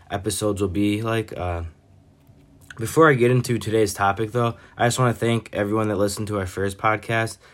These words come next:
Uh, Max and I greatly appreciate all the support from that, and it really, uh, inspires us and motivates us to keep, uh, putting out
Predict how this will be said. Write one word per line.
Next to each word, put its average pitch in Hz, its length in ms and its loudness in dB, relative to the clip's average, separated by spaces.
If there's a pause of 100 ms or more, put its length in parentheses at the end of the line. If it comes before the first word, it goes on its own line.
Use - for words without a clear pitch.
(160)
Uh, 101 120 -2
Max 101 300 0
and 107 100 -6
I 101 100 -2
greatly 98 380 0
appreciate 98 500 -4
all 95 180 -2
the 87 60 -4
support 101 420 -4
from 98 160 -8
that, 98 240 -2
and 92 320 -6 (260)
it 110 80 0
really, 110 320 6
uh, 98 140 4
inspires 98 500 -2
us 95 160 -2
and 95 80 -8
motivates 95 480 -2
us 95 180 -6
to 90 120 -10
keep, - 260 -12 (100)
uh, 82 280 -8 (120)
putting 98 280 -4
out 92 260 -4